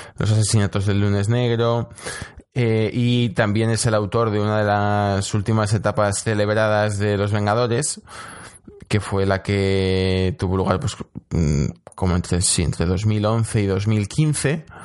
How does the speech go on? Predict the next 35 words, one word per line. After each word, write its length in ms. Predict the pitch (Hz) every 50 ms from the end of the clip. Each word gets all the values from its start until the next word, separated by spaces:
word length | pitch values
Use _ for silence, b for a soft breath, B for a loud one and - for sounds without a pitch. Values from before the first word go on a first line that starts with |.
| B B B B B B B B - -
que 100 | - 107
acabó 320 | 101 - - 95 98 104 101
con 160 | - 107 107
Secret 400 | 104 - 104 - 92 92 95 98
Wars. 540 | 104 117 127 127 127 127 170 - - - - - - - B B B B B B B B B B B B B _
Y 120 | - - 123
desde 240 | 113 113 104 107 104
entonces, 340 | 95 107 104 101 110 104 -
pues, 420 | - 107 98 - - - - - - _ -
probable-, 420 | - 95 87 92 98 98 98 - - - -
yo 360 | - 87 80 82 69 104 98
creo 120 | 98 95 95
que 60 | 101
no 100 | 98 95
se 140 | 92 110 101
ha 460 | 95 95 92 92 92 92 92 85 - - - - 58
escrito 380 | 85 90 - - 98 - - 95
nada 220 | 95 95 92 92
de 80 | 92 92
Los 200 | 95 92 95 117
Vengadores 520 | 98 95 95 95 95 98 95 95 95 -
que 120 | - -
vaya 440 | 92 95 95 92 95 92 92 92 - B B B B B B B B B _ - _ - - -
a 180 | - 107 107 95
recordarse 540 | 90 92 95 104 92 95 95 101 90 107
en 60 | 104 98
el 100 | 98 95
futuro. 560 | 101 98 - 113 113 113 113 - - - _ -
Sin 200 | - - 101 92
embargo, 340 | 95 95 95 92 95 98 98
pues, 160 | 87 95 -
esos 260 | 98 95 - 92 90 -
cuatro 260 | - 98 95 - 92
años 220 | 92 95 95 98
de 100 | 98 92